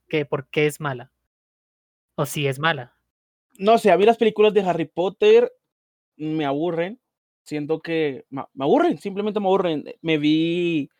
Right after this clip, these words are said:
Speaker 2: he visto bastantes, me vi El Cáliz de Fuego.
Speaker 1: Vale.
Speaker 2: Me vi, eh, Las Reliquias de la Muerte parte uno, me vi La Piedra Filosofal,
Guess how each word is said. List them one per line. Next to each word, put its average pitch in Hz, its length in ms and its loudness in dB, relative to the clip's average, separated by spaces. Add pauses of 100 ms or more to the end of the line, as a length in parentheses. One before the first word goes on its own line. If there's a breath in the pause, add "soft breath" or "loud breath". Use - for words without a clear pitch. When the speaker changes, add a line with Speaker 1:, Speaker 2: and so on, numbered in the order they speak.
(220)
Speaker 2:
he 165 100 2
visto 220 200 2
bastantes, 202 420 -2
me 160 80 -6
vi 127 300 -6
El 131 160 -8
Cáliz 131 260 -4
de 120 120 -6
Fuego. 180 920 0 (400)
Speaker 1:
Vale. 151 360 -6 (920)
Speaker 2:
Me 143 140 -2
vi, 139 280 0
eh, 139 180 -2
Las 143 140 0
Reliquias 143 360 -2
de 156 80 0
la 156 80 2
Muerte 143 300 -4
parte 147 300 -2
uno, 175 300 0
me 185 180 -6
vi 139 500 -4 (840)
La 147 180 2
Piedra 151 220 4
Filosofal, 151 640 -2